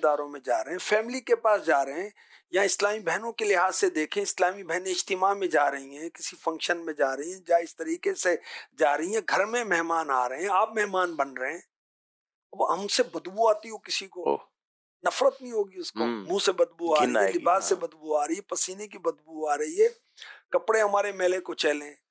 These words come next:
Speaker 2: ہوں۔
Speaker 1: تو نہیں، اسلام اس کی اجازت نہیں دیتا۔ نبی پاک علیہ الصلوۃ والسلام نے نہ خود، آ، ظاہر کو سنوارا بلکہ حکم دیا، ارشاد فرمایا، "جس کے بال ہوں تو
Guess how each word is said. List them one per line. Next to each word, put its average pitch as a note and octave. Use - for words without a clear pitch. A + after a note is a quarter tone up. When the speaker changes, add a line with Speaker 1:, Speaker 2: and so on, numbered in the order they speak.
Speaker 2:
ہوں۔ A2
Speaker 1:
تو B2
نہیں، E3
اسلام -
اس A3
کی A3
اجازت F3+
نہیں E3+
دیتا۔ -
نبی F3+
پاک F3
علیہ E3
الصلوۃ D#3+
والسلام D#3
نے E3
نہ D#3
خود، F#3
آ، C3
ظاہر E3
کو F3+
سنوارا E3+
بلکہ E3+
حکم F3
دیا، D#3
ارشاد D#3+
فرمایا، D3+
"جس D#3
کے E3
بال D3
ہوں E3
تو E3